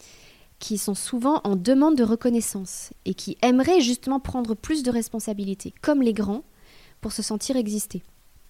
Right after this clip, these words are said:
Donc plus on peut prendre ces décisions en commun, mieux ça a des chances de se passer.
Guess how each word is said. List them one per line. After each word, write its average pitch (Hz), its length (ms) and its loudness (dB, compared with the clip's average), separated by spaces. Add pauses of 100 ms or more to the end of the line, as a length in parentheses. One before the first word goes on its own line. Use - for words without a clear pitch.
(1300)
Donc 208 180 2
plus 330 280 4
on 277 100 4
peut 254 180 -2
prendre 247 200 -2
ces 247 60 0
décisions 226 360 -2
en 220 40 2
commun, 226 500 0
mieux 247 480 2
ça 190 440 -2
a 190 140 -4
des 196 80 -2
chances 262 240 -4
de 233 80 -4
se - 100 -6
passer. 214 500 -2